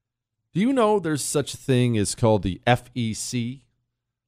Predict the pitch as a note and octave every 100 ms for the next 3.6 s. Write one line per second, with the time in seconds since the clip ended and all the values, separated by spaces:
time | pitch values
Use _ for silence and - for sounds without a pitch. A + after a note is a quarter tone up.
0 | _ F#2 - - B2+ B2 A#2 A#2 - F2+
1 | A#2+ - C3+ B2 B2+ B2+ C#3+ C#3+ _ _
2 | _ _ _ _ _ _ C3+ C#3 D#3 D#3
3 | A#2+ F3 G#3+ D#3 F3